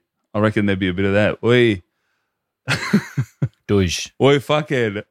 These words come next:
Speaker 1: A good douche. <laughs>
Speaker 2: Yeah. There was, there was exactly a bit of that, actually.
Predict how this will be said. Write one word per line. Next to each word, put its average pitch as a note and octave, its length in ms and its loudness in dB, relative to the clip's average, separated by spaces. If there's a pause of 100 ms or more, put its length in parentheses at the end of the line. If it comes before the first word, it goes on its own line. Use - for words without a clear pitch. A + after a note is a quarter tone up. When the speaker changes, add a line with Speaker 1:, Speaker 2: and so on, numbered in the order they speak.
(180)
Speaker 1:
A A2 80 -4
good A2 300 -6
douche. B2 640 -4
<laughs> E3 60 -2 (460)
Speaker 2:
Yeah. F2+ 180 -4 (480)
There F#2+ 100 -4
was, F#2 340 -2 (140)
there A2 120 -4
was G#2+ 200 -2
exactly G2 420 -2
a E2 40 -6
bit E2 120 -8
of E2 100 -12
that, E2 220 -6 (220)
actually. F#2+ 420 -6